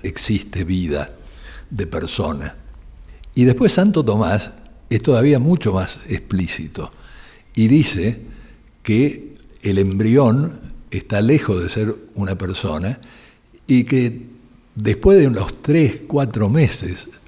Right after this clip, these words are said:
recién empieza a formarse una persona con alma. Con lo cual concluye en la Suma Teológica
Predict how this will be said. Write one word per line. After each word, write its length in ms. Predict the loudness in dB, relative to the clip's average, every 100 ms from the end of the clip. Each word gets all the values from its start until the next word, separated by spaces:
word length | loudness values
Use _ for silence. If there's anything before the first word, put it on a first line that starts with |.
| -12
recién 640 | -4 -4 0 0 2 0 -4 -14 -8
empieza 500 | -4 -2 2 2 0
a 40 | -2
formarse 640 | -2 0 2 2 0 0
una 160 | -4 -2
persona 680 | -4 -2 -2 0 0 -2 -6 -20 -20 -6
con 200 | -4 -2
alma. 640 | -2 -2 -4 -6 -8 -12 -20 _ _ _ _ -20 _ _ -20 _ _ 2
Con 180 | 6
lo 140 | 6 6
cual 320 | 6 6 6
concluye 1000 | 4 2 4 6 8 8 6 2 -2 -10 -20 -8
en 200 | -4 0
la 120 | -2
Suma 400 | 0 0 2 2
Teológica 760 | 2 2 2 -2 -8 -6 -8